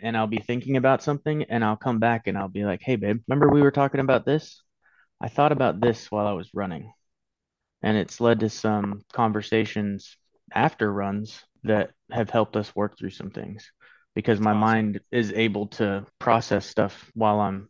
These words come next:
Speaker 1: out there spacing out, to the point where sometimes I will send her a text while I'm running, like, "Hey, when I get back,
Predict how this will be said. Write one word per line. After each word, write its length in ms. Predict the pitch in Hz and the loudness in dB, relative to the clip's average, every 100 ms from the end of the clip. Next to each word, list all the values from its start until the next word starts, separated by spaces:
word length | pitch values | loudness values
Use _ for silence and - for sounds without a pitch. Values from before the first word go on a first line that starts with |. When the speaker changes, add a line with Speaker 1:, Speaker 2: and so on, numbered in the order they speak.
| - | -6
Speaker 1:
out 180 | 98 98 | -6 -2
there 140 | 104 | -4
spacing 480 | - - 104 - 101 | -4 -6 -6 -4 -4
out, 240 | 98 98 _ - - - - - | -4 -6 _ -20 -20 -20 -8 2
to 80 | |
the 80 | 131 | 2
point 280 | 113 143 131 | 4 4 4
where 100 | 117 | 2
sometimes 540 | 131 143 135 123 113 | 2 2 2 2 0
I 160 | 110 117 | 0 0
will 140 | 113 | 0
send 260 | 110 127 120 | -2 -2 -2
her 120 | 113 | -2
a 40 | 87 | -2
text 400 | - 123 - - | 0 0 -2 -6
while 160 | 104 | -4
I'm 160 | 101 101 | -2 -2
running, 260 | 110 98 101 | 0 0 -2
like, 220 | 98 98 | -4 0
"Hey, 200 | 127 107 | 2 2
when 160 | 104 | 2
I 100 | 113 | 2
get 200 | 120 127 | 2 2
back, 380 | 113 117 98 - | 2 2 0 -8